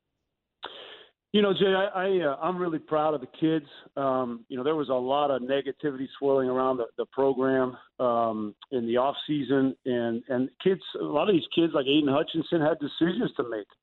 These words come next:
whether they were gonna come back for their final year at Michigan. And I'm just really proud. Uh, you know, I, I was in a very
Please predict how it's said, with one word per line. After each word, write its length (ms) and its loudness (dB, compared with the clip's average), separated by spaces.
whether 240 2
they 140 4
were 100 -2
gonna 160 0
come 220 -4
back 340 -2
for 80 -6
their 140 -6
final 300 -2
year 280 -8
at 120 -16
Michigan. 500 -8
And 320 0
I'm 140 -2
just 200 0
really 320 2
proud. 520 -2
Uh, 240 -10
you 80 -12
know, 80 -4
I, 80 0
I 140 -4
was 140 -6
in 60 -4
a 60 -6
very 280 -4